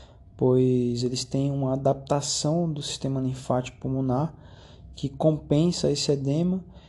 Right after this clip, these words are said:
e mesmo com a congestão, a hipoxemia,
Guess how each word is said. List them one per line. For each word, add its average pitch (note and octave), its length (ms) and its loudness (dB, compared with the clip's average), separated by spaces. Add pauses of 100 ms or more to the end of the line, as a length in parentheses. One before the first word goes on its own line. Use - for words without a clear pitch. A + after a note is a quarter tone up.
(240)
e C#3+ 340 2
mesmo D#3+ 920 4
com C3+ 580 -2 (140)
a B2+ 80 -8
congestão, C#3 640 2
a - 20 2
hipoxemia, C#3 880 0